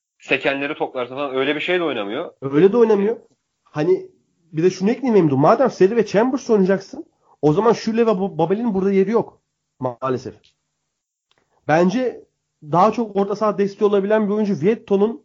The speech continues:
Speaker 2: ilk
Speaker 1: Evet.
Speaker 2: on bir başlaması gerekiyor direkt. Böyle olmaz.
Speaker 1: Ben,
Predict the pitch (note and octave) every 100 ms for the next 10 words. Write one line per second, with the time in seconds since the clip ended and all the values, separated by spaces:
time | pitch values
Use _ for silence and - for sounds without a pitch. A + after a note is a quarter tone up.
0 | - E3 E3+ G#3+ G#3 F#3+ - G3 G3 G#3+
1 | D#3+ C#3 B2 A#2 A2+ G2+ D#2+ _ _ _
2 | _ _ B2 C3 C#3+ D3 D#3+ B3 F#3+ _
3 | - C3 F3